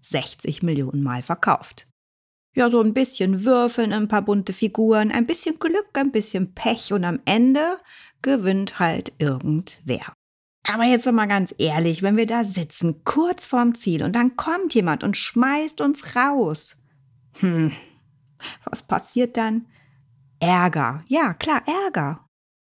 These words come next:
Ja, und was wird uns dann so allgemein gesagt? "Ach ja, nur ärger dich nicht. Es ist doch nur ein Spiel." Aber ist es das wirklich nur? Oder ist dieses "Mensch, ärgere dich nicht"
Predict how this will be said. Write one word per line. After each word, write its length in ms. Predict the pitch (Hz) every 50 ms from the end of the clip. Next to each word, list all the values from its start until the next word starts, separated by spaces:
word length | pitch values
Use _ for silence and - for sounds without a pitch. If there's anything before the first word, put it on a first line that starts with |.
| _ _ _ _
Ja, 140 | - 247 254
und 80 | 247 240
was 180 | 226 226 -
wird 120 | 226 214 202
uns 120 | 190 185
dann 180 | - 180 185 185
so 60 | 180
allgemein 680 | - - - 160 185 208 208 196 180 170 165 160 160 160
gesagt? 380 | 156 147 - 139 160 175 - -
"Ach 220 | - 170 185 - -
ja, 200 | - 156 147 170
nur 140 | 165 156 -
ärger 320 | - 156 175 190 202 190 180
dich 260 | 175 185 180 - -
nicht. 360 | 196 185 185 - - - -
Es 200 | 196 190 - - - _
ist 320 | - 240 - - - -
doch 260 | - 240 - - - -
nur 380 | 285 320 339 349 339 330 - -
ein 280 | 254 254 247 240 240
Spiel." 760 | - - - - - _ _ _ 277 311 311 180 - - - - _ _ _ _ _ _ _ _ _ _ _ _ _
Aber 220 | - 196 202 226 202
ist 100 | 247 262
es 100 | 269 -
das 260 | 311 302 269 - 226
wirklich 360 | 285 381 - 349 285 - -
nur? 380 | 226 226 240 254 285 349 359 - _ _ _ _ _ _
Oder 180 | - 262 254 -
ist 240 | 233 240 - - _ _ -
dieses 540 | 277 311 320 302 311 311 311 - - - _ -
"Mensch, 380 | - 175 196 269 311 359 - - - -
ärgere 460 | 254 269 277 233 214 170 160 156 147
dich 320 | - 143 135 - - -
nicht" 480 | - 143 202 226 - - - - -